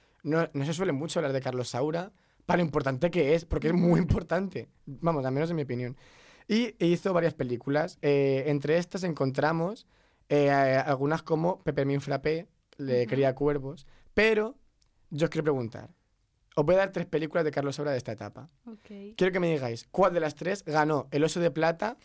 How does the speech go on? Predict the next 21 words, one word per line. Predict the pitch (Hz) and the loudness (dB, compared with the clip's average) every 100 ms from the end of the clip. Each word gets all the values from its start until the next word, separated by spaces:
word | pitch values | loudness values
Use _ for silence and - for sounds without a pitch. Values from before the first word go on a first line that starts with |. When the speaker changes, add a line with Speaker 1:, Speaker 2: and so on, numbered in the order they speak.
| - - | -18 -2
Speaker 1:
es | 170 | 0
decir, | 156 139 156 | 2 0 0
el | 143 | 0
mayor | 139 147 143 | 2 2 2
premio, | 151 160 175 202 _ _ _ - | 0 0 -2 -10 _ _ _ -2
en | 175 | 0
el | 208 | 0
Festival | 196 - 160 160 | -2 -4 0 0
de | 170 | 0
Berlín. | 143 123 120 113 - _ _ _ _ _ _ _ _ _ _ _ | 0 -2 -6 -8 -14 _ _ _ _ _ _ _ _ _ _ _
A, | 175 175 127 - _ _ _ | 2 2 0 -8 _ _ _
La | 151 151 | 2 2
prima | 143 170 165 | 2 0 0
angélica. | 147 - 123 113 - 110 135 _ _ _ _ _ _ - | -2 -6 -6 -6 -8 -12 -14 _ _ _ _ _ _ -4
B, | 135 160 120 - _ _ _ _ _ | 2 2 0 -8 _ _ _ _ _
La | 131 131 127 | 0 0 2
caza. | 156 165 202 220 - _ - _ - | 0 0 -6 -8 -10 _ -20 _ -4
O | 143 | -2
C, | - 160 190 254 _ _ _ | 0 0 0 -4 _ _ _
Cría | - 147 139 | 0 2 2
cuervos. | 131 110 101 110 - | -2 -4 -6 -10 -16